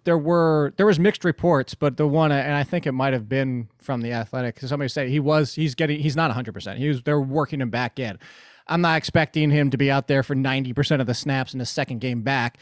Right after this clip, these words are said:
but I am expecting more. No Logan Thomas, as you just mentioned, le-, lost Sims too. Uh, I wasn't going to go that high. I would still start Van Jefferson in front of him, even as the third. Well, I mean, you could argue with his usage recently that he's the second, but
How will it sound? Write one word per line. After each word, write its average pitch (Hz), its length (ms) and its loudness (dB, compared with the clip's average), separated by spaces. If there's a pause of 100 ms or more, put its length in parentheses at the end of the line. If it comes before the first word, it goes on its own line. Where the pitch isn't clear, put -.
(280)
but 156 100 2
I 160 60 6
am 160 160 4
expecting 147 480 0
more. 139 380 2
No 156 180 6
Logan 143 340 4
Thomas, 135 380 0
as 147 180 0
you 143 80 0
just 139 220 -2
mentioned, 135 360 -2
le-, 143 240 -2
lost 143 480 -2
Sims 147 400 0
too. 156 460 4 (400)
Uh, 139 300 0
I 165 100 2
wasn't 185 240 6
going 175 240 4
to 151 60 4
go 139 180 4
that 135 320 0
high. 196 480 4
I 143 100 0
would 160 120 4
still 165 180 0
start 131 300 0
Van 135 320 0
Jefferson 165 500 -2
in 185 120 0
front 190 200 0
of 170 80 2
him, 175 140 2
even 147 240 0
as 143 180 2
the 147 120 -2
third. 165 360 2
Well, 117 200 -4 (100)
I 113 140 -4
mean, 117 200 -6
you 135 80 -4
could - 120 -6
argue 110 340 -4
with 110 140 -6
his 113 160 -8
usage 117 320 -6
recently 110 460 -6
that 104 120 -8
he's 117 160 -6
the 104 100 -10
second, 117 460 -6
but 143 200 0